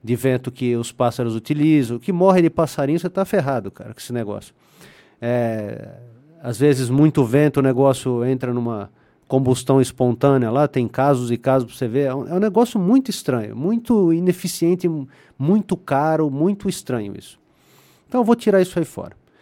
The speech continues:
Energia nuclear é muito poluente, perigoso. Não é perigoso do ponto de vista,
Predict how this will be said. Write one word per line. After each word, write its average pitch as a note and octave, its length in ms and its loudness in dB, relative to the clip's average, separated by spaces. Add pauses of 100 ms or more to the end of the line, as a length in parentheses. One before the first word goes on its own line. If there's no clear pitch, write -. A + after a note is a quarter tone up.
(480)
Energia A#3 680 2
nuclear D#3+ 480 -2
é C3+ 300 2
muito B2 400 -6
poluente, C3+ 400 0
perigoso. D3 760 0
Não B3 180 2
é B3+ 60 4
perigoso G3 680 6
do F#3 100 2
ponto F3+ 340 0
de F3 120 0
vista, E3+ 680 0